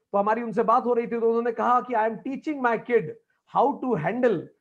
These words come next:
adversity with a smile।" So the point is,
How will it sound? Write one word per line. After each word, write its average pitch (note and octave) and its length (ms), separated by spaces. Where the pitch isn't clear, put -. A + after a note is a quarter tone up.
adversity G#3 680
with G3+ 120
a G3+ 120
smile।" A2 340
So C#4+ 80
the C#4 60
point C#4 340
is, F#3 200